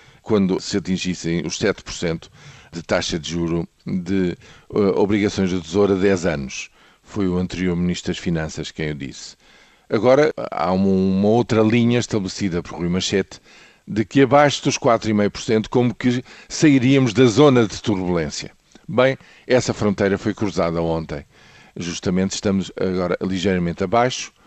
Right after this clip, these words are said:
ao fim de um processo, desde a penúltima revisão do Programa de Assistência Económica e Financeira, as taxas de juros têm vindo a cair.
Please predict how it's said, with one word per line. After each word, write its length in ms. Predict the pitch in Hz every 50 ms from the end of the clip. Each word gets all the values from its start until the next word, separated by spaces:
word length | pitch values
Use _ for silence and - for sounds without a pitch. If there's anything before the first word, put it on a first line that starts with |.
| _ _ _
ao 220 | - - - 104 101
fim 300 | - - 117 113 113 110
de 440 | 104 123 131 127 127 120 110 98 82 80 80 - 95 - - -
um 120 | - 104 101
processo, 760 | - - 98 - - - 127 113 107 101 - - - 135 120 - _ - - - - _ -
desde 380 | 95 90 110 110 110 90 -
a 40 | 104
penúltima 680 | - - 110 127 147 147 104 - 98 90 87 82 76 - - _ _ - - -
revisão 640 | - 98 - 113 101 104 104 87 98 92 85 80 73 - _ _ _ _ -
do 120 | - 101 92
Programa 540 | - 107 107 92 95 85 80 82 82 80
de 180 | 76 71 82 92
Assistência 520 | 90 - - - - - 92 87 - -
Económica 400 | 87 - 90 90 87 87 82 -
e 40 | 87
Financeira, 540 | - - 92 98 101 95 - 120 120 120 117 _ - - - -
as 120 | - 107 -
taxas 340 | - 110 98 - - 98
de 60 | 85 85
juros 140 | 95 92
têm 160 | - 113 104 101
vindo 300 | 85 87 92 92 90 90
a 60 | 87
cair. 420 | - - 90 87 80 85 82 -